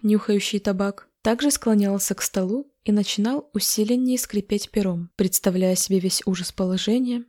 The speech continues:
если ему откажут, а у него пять человек детей. Два других песца, молодые люди, еще не обремененные семействами,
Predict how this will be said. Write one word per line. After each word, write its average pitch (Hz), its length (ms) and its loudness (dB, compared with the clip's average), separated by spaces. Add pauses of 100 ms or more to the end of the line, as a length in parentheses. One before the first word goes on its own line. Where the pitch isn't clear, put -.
(140)
если 247 360 -2
ему 208 200 4
откажут, 180 580 -4 (120)
а 185 100 -2
у 185 80 2
него 180 240 0
пять 196 300 -4
человек 180 480 -4
детей. 175 460 -8 (200)
Два 196 260 2
других 202 420 -2
песца, 185 480 -4 (100)
молодые 190 420 2
люди, 175 420 -2 (160)
еще 202 280 -2
не 185 120 2
обремененные 185 680 2
семействами, 220 760 -2